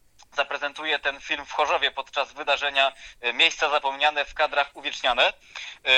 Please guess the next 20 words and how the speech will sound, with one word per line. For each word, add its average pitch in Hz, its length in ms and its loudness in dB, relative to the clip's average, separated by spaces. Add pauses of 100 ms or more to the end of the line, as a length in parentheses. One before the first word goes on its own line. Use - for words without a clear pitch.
(120)
oprócz - 380 0
tego 196 400 2
film 175 320 -8
będzie 160 280 2
zaprezentowany 156 760 -2
w 131 80 -14
Gdyni, 160 420 -4 (1120)
w, 135 140 -16
w 135 60 -20
Gdyni 202 320 -2
Wiedzy, 160 480 -2 (420)
e, 131 180 -2
w, 180 140 -4
przepraszam, 170 440 -2
w 160 220 -10
Bibliotece 170 640 -2
Wiedzy 156 280 0
w - 60 -18
Gdyni, 143 320 -2
e, 240 80 -12